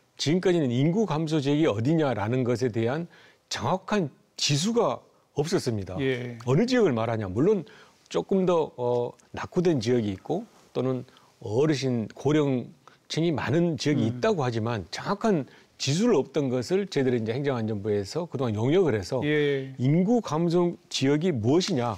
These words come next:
Speaker 2: 음.
Speaker 1: 어디를 인구 감소 지역으로 할 것이냐라는 것에 대한 객관적 지수를 이번에 만들었습니다.
Speaker 2: 어.
Speaker 1: 그러니까 청년의 순이동률이라든지 또 고령층의 이동
Speaker 2: 그렇죠.
Speaker 1: 또는 인구 비율,
Speaker 2: 예,
Speaker 1: 인구
Speaker 2: 예.
Speaker 1: 감소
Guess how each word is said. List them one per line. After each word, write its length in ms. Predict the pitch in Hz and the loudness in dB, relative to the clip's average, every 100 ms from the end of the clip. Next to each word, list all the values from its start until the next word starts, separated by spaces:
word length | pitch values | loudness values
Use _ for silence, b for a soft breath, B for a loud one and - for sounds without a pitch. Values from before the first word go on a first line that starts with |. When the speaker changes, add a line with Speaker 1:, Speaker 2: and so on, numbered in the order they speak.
| - | -6
Speaker 2:
음. 180 | 156 110 - | -8 -8 -8
Speaker 1:
어디를 460 | 120 135 233 247 147 | -2 2 2 2 2
인구 240 | 123 160 | 2 2
감소 380 | 156 135 131 131 | 0 -2 0 -2
지역으로 540 | 107 127 127 127 120 - b b b | 0 0 2 2 0 -4 b b b
할 200 | - - | -8 -6
것이냐라는 720 | 151 156 123 127 113 107 113 117 | -2 -2 0 0 0 0 0 0
것에 220 | 117 107 | 0 0
대한 200 | 120 156 | 0 -2
객관적 480 | - - 208 240 - | -6 -2 0 0 0
지수를 340 | 285 160 139 | 0 0 0
이번에 220 | 113 117 | 0 0
만들었습니다. 640 | 101 117 135 123 101 92 143 | -2 0 0 0 -4 -8 -4
Speaker 2:
어. 420 | 143 131 127 120 113 - | -4 -4 -8 -10 -14 -10
Speaker 1:
그러니까 120 | 120 | -6
청년의 540 | 110 - 220 226 190 135 | -4 0 4 4 4 2
순이동률이라든지 1200 | - 220 143 131 127 113 104 98 98 98 151 220 b b b | -2 0 2 2 2 0 -2 -4 -6 -6 -6 -8 b b b
또 120 | 127 104 | -6 -4
고령층의 800 | - 156 156 120 131 139 196 214 b b - | 0 2 2 0 -2 -2 -4 -8 b b -4
이동 300 | 110 101 90 _ | -2 -4 -6 _
Speaker 2:
그렇죠. 360 | - 143 135 113 | -8 -6 -8 -4
Speaker 1:
또는 280 | 131 160 190 | -2 -2 -4
인구 300 | 113 131 127 | -2 0 0
비율, 420 | 117 135 131 90 87 | 0 0 0 -2 -4
Speaker 2:
예, 160 | 156 120 | -4 -2
Speaker 1:
인구 240 | 117 135 147 | 0 2 2
Speaker 2:
예. 40 | |
Speaker 1:
감소 460 | 117 131 117 131 | 0 -2 0 -2